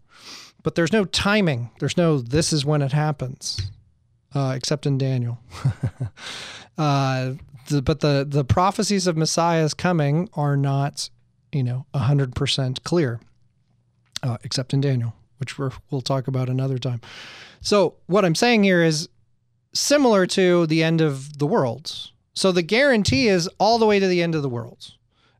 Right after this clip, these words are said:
And remember, he's saying present tense. He's saying about now, so about way back then and now, because he didn't stop.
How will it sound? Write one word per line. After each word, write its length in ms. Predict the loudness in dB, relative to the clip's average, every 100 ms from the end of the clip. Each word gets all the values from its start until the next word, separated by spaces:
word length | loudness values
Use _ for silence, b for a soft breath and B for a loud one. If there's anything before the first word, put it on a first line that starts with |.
| -2
And 120 | 2
remember, 360 | 2 2 2 0
he's 340 | 0 -4 -4
saying 540 | -2 0 2 2 0 -4 _ -8
present 500 | -2 0 2 0 0
tense. 340 | 0 0 0
He's 140 | -4 -2
saying 240 | 0 0
about 260 | 0 -2 -4
now, 760 | -2 0 2 2 2 0 -2 _
so 200 | -8 -4
about 300 | -2 -2 -4
way 200 | 0 2
back 220 | 2 0 0
then 420 | 0 0 -2 -4 b b b
and 300 | -2 0 2
now, 360 | 0 -2 -2 -2
because 300 | 0 -2 -2
he 60 |
didn't 400 | -2 -2 0 0
stop. 500 | 0 0 0 0 -2